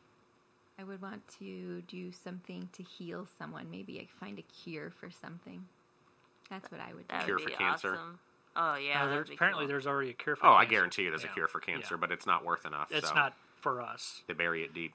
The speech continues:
Speaker 3: Well,
Speaker 4: more
Speaker 3: apparently it's not for
Speaker 4: profitable
Speaker 3: anybody.
Speaker 4: to treat a disease than it is to cure it.
Speaker 3: Think about it. If it were there, I mean, Steve Jobs is, was one of the wealthiest, most powerful people in the world, and he didn't even get cured.
Speaker 4: Yeah.
Speaker 3: So if there's a cure, it's buried deep.
Speaker 4: Unless
Speaker 3: Really deep.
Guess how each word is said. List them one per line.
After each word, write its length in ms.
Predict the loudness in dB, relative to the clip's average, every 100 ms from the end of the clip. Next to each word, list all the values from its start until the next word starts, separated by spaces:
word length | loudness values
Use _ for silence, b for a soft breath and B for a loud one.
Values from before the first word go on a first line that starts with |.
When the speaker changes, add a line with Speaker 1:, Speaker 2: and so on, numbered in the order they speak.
| B
Speaker 3:
Well, 100 | 2
Speaker 4:
more 60 | 4
Speaker 3:
apparently 320 | 8 10 10 12
it's 40 |
not 40 | 12
for 40 |
Speaker 4:
profitable 300 | 12 12 10
Speaker 3:
anybody. 320 | 8 8 4 2
Speaker 4:
to 60 |
treat 260 | 2 4 4
a 60 | 2
disease 400 | 0 -2 -4 -4
than 120 | -6
it 120 | -2
is 160 | -2 -4
to 80 |
cure 180 | -4 4
it. 20 | 6
Speaker 3:
Think 140 | 8
about 220 | 10 8
it. 60 | 8
If 80 | 2
it 100 | 4
were 100 | 6
there, 200 | 6 8
I 40 |
mean, 140 | 6 4
Steve 260 | -4 -6 2
Jobs 300 | 6 6 6
is, 240 | -12 -14 0
was 280 | 0 0 -10 -18 -20 -2
one 160 | 0
of 180 | 0 -2
the 120 | -6
wealthiest, 500 | 2 2 4 -2 -4
most 160 | -4 -2
powerful 340 | -2 -2 -4
people 300 | -10 -8 -8
in 60 | -8
the 60 |
world, 180 | -6 -6
and 100 | -6
he 60 | -8
didn't 180 | -8 -10
even 160 | -14
get 140 | -16 -10
cured. 260 | -8 -10 -12 _ -12
Speaker 4:
Yeah. 120 | -12 -12 -20 -20 b b
Speaker 3:
So 160 | 0 4
if 60 |
there's 160 | 6 4
a 40 |
cure, 220 | 2 2
it's 100 | 2 2
buried 360 | -4 -4 -6
deep. 240 | -14 -14 -20 -20 _ -8
Speaker 4:
Unless 360 | 0 2 4 0
Speaker 3:
Really 160 | -4
deep. 120 | -4